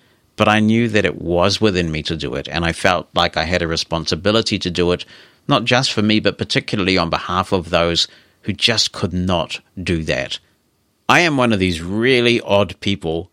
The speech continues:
who loves to do public speaking. I enjoy it. I look forward to getting in front of a crowd, and the larger the crowd, the better. I do enjoy that, but for the first time in my life, I was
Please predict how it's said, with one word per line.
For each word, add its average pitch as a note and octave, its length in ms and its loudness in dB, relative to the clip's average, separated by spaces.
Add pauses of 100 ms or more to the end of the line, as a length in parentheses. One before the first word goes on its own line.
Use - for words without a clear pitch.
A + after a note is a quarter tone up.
who A2 160 -2
loves A#2 560 -2
to B2 120 -4
do G#2+ 140 -2
public G2+ 380 -8
speaking. F2 420 -6
I A2 140 -2
enjoy B2 420 0
it. - 160 -4
I F#2+ 120 0
look A#2+ 200 -4
forward D#3 480 2
to - 140 -2
getting G2+ 360 0
in F#2+ 140 0
front G#2 240 0
of D#2+ 80 -10
a F2 40 -8
crowd, G#2 380 -2
and G#2 100 -2
the G2 40 -2
larger A#2+ 400 2
the G2+ 100 -2
crowd, G2+ 440 0
the F#2+ 80 -2
better. B2 400 0
I B2+ 180 0
do B2 380 2
enjoy G#2+ 540 0
that, E2 320 -6
but F2+ 240 0
for - 120 -6
the F2+ 80 -2
first F#2 340 -2
time E2+ 200 -6
in E2+ 100 -6
my C#2+ 140 -4
life, C#2+ 380 -6
I D#2 140 -8
was D2 340 -6